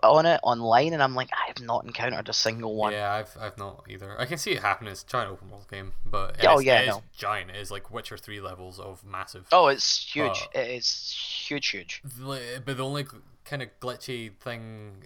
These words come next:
Speaker 2: or that I've seen is when you, so you can press a button to, uh, <laughs> to see things from your eagle's vision.
Speaker 1: Yes,
Speaker 2: So, like,
Speaker 1: yep.
Speaker 2: an actual eagle flying around. Uh,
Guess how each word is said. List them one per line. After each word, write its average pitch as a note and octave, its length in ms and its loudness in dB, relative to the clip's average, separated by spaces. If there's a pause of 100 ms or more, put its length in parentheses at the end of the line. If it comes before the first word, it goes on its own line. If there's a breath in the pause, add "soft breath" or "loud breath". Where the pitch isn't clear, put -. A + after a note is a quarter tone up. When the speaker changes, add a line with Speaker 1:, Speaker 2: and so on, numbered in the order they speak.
(100)
Speaker 2:
or G2+ 480 -8
that A2 100 -8
I've A2 140 -8
seen A2 160 -12
is F#2+ 240 -12 (140)
when G#2+ 160 -14
you, G#2 440 -14 (280)
so - 120 -14
you A#2 80 -12
can B2 140 -14
press C3+ 220 -6
a - 20 -14
button A2 460 -8
to, G2+ 440 -12 (720)
uh, G2 320 -12 (380)
<laughs> - 420 -20
to A2 220 -16 (360)
see - 380 -14
things B2 360 -12
from G#2+ 280 -16
your G#2 300 -10 (340)
eagle's A2+ 720 -14 (240)
vision. C3 360 -12 (120)
Speaker 1:
Yes, C3 420 8
Speaker 2:
So, - 420 -4
like, G#2 100 -4
Speaker 1:
yep. A2+ 160 2
Speaker 2:
an G#2+ 40 -4
actual G#2+ 240 -10
eagle G#2+ 300 -14
flying G#2+ 340 -10
around. A2 460 -10 (960)
Uh, G#2 340 -4